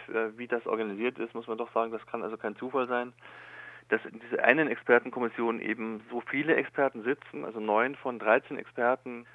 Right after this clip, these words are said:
haben Verbindungen zur Industrie. Die allermeisten haben keine Angaben darüber gemacht, dass sie diese Verbindungen haben. Die Art und Weise, wie die Experten ausgewählt worden sind, da ist also dann die Deutsche Forschungsgemeinschaft irgendwie zum Beispiel involviert und die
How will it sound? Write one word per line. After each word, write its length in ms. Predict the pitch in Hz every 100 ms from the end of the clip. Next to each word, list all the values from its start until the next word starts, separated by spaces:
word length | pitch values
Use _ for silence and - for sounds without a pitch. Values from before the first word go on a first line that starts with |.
| -
haben 320 | 120 123 143
Verbindungen 440 | 151 151 151 147
zur 100 | 139
Industrie. 760 | 139 135 - - 135 139 139 139 131
Die 60 | 110
allermeisten 520 | 117 127 120 120 -
haben 160 | 120 107
keine 360 | - 131 151 131
Angaben 480 | 147 143 127 135
darüber 240 | 131 135 131
gemacht, 340 | 127 127 - -
dass 100 | 120
sie 60 | 123
diese 260 | 117 127 120
Verbindungen 440 | 113 117 107 101
haben. 540 | 107 107 113 135 135 - - 117
Die 80 |
Art 260 | - 113 110
und 80 | 123
Weise, 320 | 117 117 110
wie 140 | 135
die 140 | 151 123
Experten 400 | - 127 117 107
ausgewählt 640 | 110 - 139 120 120 117
worden 280 | 113 110 104
sind, 320 | 117 160 - -
da 60 | -
ist 160 | - -
also 220 | 107 110
dann 180 | 110 104
die 80 | 107
Deutsche 280 | 107 -
Forschungsgemeinschaft 920 | - 113 127 123 - 117 117 127 123 -
irgendwie 320 | 117 120 117
zum 160 | - 113
Beispiel 240 | - 107
involviert 560 | 113 107 101 113 117 -
und 240 | 110 -
die 160 | 107